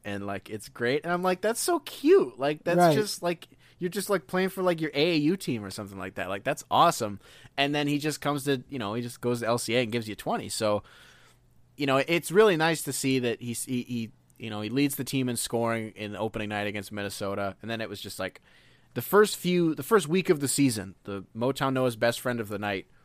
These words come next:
Speaker 1: was just, like, Josh Jeremy, Josh Jeremy, Josh Jeremy. Like, it was just them going back
Speaker 2: Yeah.
Speaker 1: and forth. And, um, you know, then he has the ankle injury, and you're like, "Dang, like,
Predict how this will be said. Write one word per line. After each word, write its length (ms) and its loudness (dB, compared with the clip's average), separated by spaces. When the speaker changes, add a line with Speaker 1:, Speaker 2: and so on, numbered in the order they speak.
Speaker 1:
was 180 -6
just, 300 -6
like, 280 -2
Josh 400 2
Jeremy, 400 -2
Josh 400 0
Jeremy, 360 0
Josh 360 0
Jeremy. 320 -2
Like, 180 0
it 100 0
was 140 -2
just 240 0
them 200 2
going 240 -2
back 200 2
Speaker 2:
Yeah. 60 -2
Speaker 1:
and 120 -8
forth. 380 -2
And, 420 0
um, 520 -4
you 80 -4
know, 120 0
then 160 2
he 60 2
has 160 0
the 160 0
ankle 300 0
injury, 280 -2
and 60 -2
you're 100 -4
like, 200 -12
"Dang, 420 0
like, 240 -4